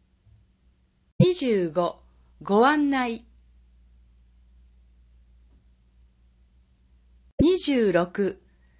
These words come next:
十月一日から製造タバコにかかる税率が変わります。平成三十年度税制改正により、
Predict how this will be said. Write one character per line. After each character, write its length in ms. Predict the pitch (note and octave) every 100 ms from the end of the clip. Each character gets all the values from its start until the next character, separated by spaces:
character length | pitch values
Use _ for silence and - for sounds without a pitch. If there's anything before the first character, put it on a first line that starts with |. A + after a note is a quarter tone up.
| _ _
十 240 | - D#4 F4
月 420 | F4+ F4+ - C#4+
一 80 | D4+
日 240 | C#4 C#4
か 140 | - D#3+
ら 200 | D3 - - _ -
製 220 | D4 E4+
造 240 | D#4+ D#4+
タ 140 | D#4 D4+
バ 140 | C4+
コ 100 | F#3
に 140 | D#3+ D3
か 160 | F3+
か 160 | F3+ A#3+
る 120 | F3
税 280 | D3 G3+ C4
率 240 | C4 -
が 160 | G#3+ G3+
変 140 | F3 F3
わ 100 | F3
り 140 | D#3+
ま 120 | D3+
す。 240 | - - _ _ _ _ _ _ _ _ - _ _
平 240 | - E4 F4
成 240 | E4+ E4+
三 280 | D#4+ D#4 D#4
十 220 | C#4+ C#4+
年 300 | C4+ C4 F3
度 200 | C#3 - D#3
税 220 | A3+ D4+
制 240 | - D#4
改 240 | D4 B3+ C4
正 260 | - B3
に 140 | A3+ G#3+
よ 120 | G3
り、 240 | G3 G3